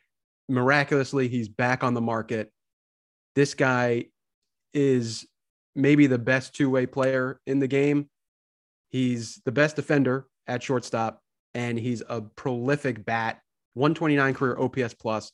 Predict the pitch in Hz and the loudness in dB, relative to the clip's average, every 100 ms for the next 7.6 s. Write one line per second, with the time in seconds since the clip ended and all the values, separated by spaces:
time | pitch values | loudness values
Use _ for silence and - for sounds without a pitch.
0 | _ 120 131 143 135 117 117 123 - 131 | _ -4 -2 0 -2 -2 -2 -4 -4 -2
1 | 123 120 117 - _ _ 117 131 131 - | -2 -2 -6 -12 _ _ -2 0 0 -2
2 | - _ - - 135 123 113 127 123 _ | -16 _ -14 -4 -2 -2 0 0 0 _
3 | _ _ - 127 120 117 123 120 - 120 | _ _ -2 0 0 -2 -2 -4 -4 -4
4 | 113 113 _ _ _ _ _ 135 156 - | -4 -8 _ _ _ _ _ -4 -2 0
5 | 156 143 139 135 135 - _ _ - 175 | -2 0 0 0 0 -6 _ _ 0 0
6 | 151 123 123 175 175 - - 151 127 110 | 0 -4 2 4 4 -2 0 2 2 -2
7 | 107 - 127 120 113 | -6 -4 0 0 0